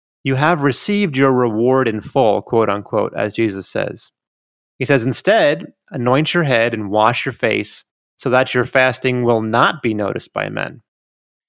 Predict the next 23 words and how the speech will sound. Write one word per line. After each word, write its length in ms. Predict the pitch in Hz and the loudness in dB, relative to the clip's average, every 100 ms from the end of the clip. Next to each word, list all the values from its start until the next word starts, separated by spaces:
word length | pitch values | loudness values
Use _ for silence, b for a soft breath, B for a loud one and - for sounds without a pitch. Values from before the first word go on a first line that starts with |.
| _ _ _ | _ _ _
You 120 | 123 | 0
don't 280 | 143 180 147 | 2 2 2
want 220 | 127 113 | -2 0
people 300 | 123 120 113 | -2 -2 -4
to 100 | 98 | -6
see 240 | - 104 | -8 -6
you, 160 | 104 101 | -6 -6
Jesus 340 | 107 110 110 | -4 -6 -6
says. 380 | - 104 98 - _ _ | -4 -4 -4 -8 _ _
You 160 | 135 170 | 2 4
want 260 | 156 151 | 4 2
your 140 | 147 127 | 0 -4
Father, 560 | - 175 185 113 117 147 | 2 2 4 2 0 -2
who 120 | - | -2
sees 320 | 175 - 143 123 | -2 0 0 2
what 160 | 123 | 0
is 120 | 117 | 0
done 180 | 107 127 | 0 0
in 140 | 110 104 | 0 -2
secret, 520 | - 220 123 113 - 160 - | -2 0 0 0 -2 -20 -8
to 100 | 117 | -8
see 240 | - 117 | -2 -2
you, 240 | 107 107 | 0 -4